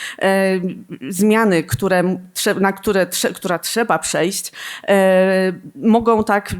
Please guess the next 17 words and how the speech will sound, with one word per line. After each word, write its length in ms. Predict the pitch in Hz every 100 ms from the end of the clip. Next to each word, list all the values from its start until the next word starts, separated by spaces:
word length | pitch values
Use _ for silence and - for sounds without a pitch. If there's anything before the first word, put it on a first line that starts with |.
| 180
t-, 160 | 196
być 220 | 185 226
przyczyną 580 | - - 208 214 208 202
do 120 | 185
osiągnięcia, 640 | 185 196 190 180 185 185 185
tak, 240 | 180 185
takim 300 | - 185 185
prowodyrem 500 | 185 190 180 190 190
osiągnięcia 540 | 190 185 185 180 180 185
naszego 360 | 175 - 165
sukcesu. 580 | 185 180 - 175 165 - - - - -
E, 140 | - 202
wystarczy 540 | 185 220 - 302 349
chociażby 420 | 277 247 269 233
spojrzeć 460 | 247 - 254 254 247
na 160 | 240 -
otoczenie, 680 | 208 240 233 233 185 151